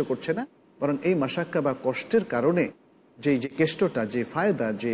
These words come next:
যে বেনিফিটটা আমরা পাচ্ছি, শরিয়া সেটাই উদ্দেশ্য করছে। দর্শক, এই মাশাক্কার তৃতীয় প্রকারটা হচ্ছে, বা মাশাক্কার সাথে সংশ্লিষ্ট যেই, আহ,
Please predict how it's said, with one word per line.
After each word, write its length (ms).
যে 140
বেনিফিটটা 480
আমরা 200
পাচ্ছি, 220
শরিয়া 300
সেটাই 260
উদ্দেশ্য 340
করছে। 220
দর্শক, 400
এই 80
মাশাক্কার 640
তৃতীয় 400
প্রকারটা 380
হচ্ছে, 320
বা 180
মাশাক্কার 440
সাথে 160
সংশ্লিষ্ট 480
যেই, 200
আহ, 40